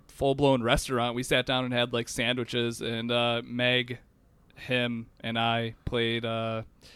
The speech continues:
played a game of Sagrada or something, um, ate our food, and just had, had some nice chats. So it was really good. I, this is the first time I've met somebody in the community in person,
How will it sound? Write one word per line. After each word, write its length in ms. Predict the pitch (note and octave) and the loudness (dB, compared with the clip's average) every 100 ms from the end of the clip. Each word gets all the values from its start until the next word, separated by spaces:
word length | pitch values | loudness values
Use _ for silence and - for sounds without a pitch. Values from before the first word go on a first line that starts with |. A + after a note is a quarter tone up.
| - - - - _ _ - | -20 -20 -20 -20 _ _ -8
played 180 | - F#3+ | -4 -2
a 60 | |
game 320 | A#2+ A#2+ C3 A#2+ | 2 4 4 2
of 120 | G#2+ | -2
Sagrada 680 | - A2+ A2+ A2 A#2 A#2+ A#2 | -6 -2 2 4 6 4 4
or 120 | A#2 | 2
something, 580 | C3 A#2 B2 A#2+ A#2+ A#2+ - | 0 0 2 0 -2 -6 -6
um, 400 | A2+ A2+ A2+ - - A#2+ | -2 -2 -4 -8 -10 -2
ate 160 | B2 | 2
our 120 | B2 A#2+ | 2 0
food, 540 | - A#2 B2+ C3+ C3 | 0 2 4 4 2
and 340 | A#2 A2+ A2 - - _ _ _ - _ - | -2 -4 -10 -18 -20 _ _ _ -20 _ -20
just 200 | - - | -20 -8
had, 240 | D3+ D#3+ D#3+ - | 0 0 0 -8
had 180 | - | -8
some 160 | - F#3 | -6 0
nice 240 | G3 G3 | 4 2
chats. 400 | - - B3 - | 2 2 4 2
So 160 | - D3+ | 2 0
it 40 | |
was 100 | D3 D3+ | 2 2
really 160 | D#3+ | 2
good. 320 | D3+ E3 D3 - - _ - | 6 6 6 0 -20 _ -8
I, 160 | E3 - - - | -8 -8 -20 -18
this 100 | D#3+ | -10
is 60 | E3+ | -4
the 80 | F3 | 0
first 220 | F3+ E3 | 2 6
time 100 | F3 | 6
I've 100 | D3+ | 6
met 160 | D3 C#3 | 4 4
somebody 360 | C#3+ C3+ C3 B2+ | 2 0 0 0
in 120 | B2+ | -2
the 80 | A#2+ | -4
community 420 | A#2+ A#2 A#2 A#2 | -2 -2 2 0
in 80 | A2 | 2
person, 400 | A#2 A2+ A#2 | 0 0 -4